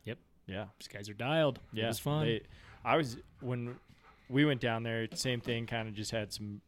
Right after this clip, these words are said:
Speaker 2: bad weather and some boat shit that happened, and yeah, um, but still entertaining. Like, I hooked up on one fish, and I was like, "That was cool. I'm good."
Speaker 1: Yeah.
Speaker 2: Like, um, it was, those, but they know what they're doing, which is
Speaker 1: They
Speaker 2: cool.
Speaker 1: do.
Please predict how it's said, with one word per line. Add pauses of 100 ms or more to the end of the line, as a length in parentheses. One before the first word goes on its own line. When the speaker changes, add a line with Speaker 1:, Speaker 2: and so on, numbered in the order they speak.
(600)
Speaker 2:
bad
weather
and
some
boat (100)
shit
that
happened,
and (100)
yeah, (200)
um,
but (420)
still
entertaining.
Like,
I
hooked
up
on
one
fish,
and
I
was
like,
"That
was
cool.
I'm
good." (180)
Speaker 1:
Yeah.
Speaker 2:
Like, (260)
um, (320)
it
was,
those,
but
they
know
what
they're
doing, (100)
which
is
Speaker 1:
They
Speaker 2:
cool.
Speaker 1:
do.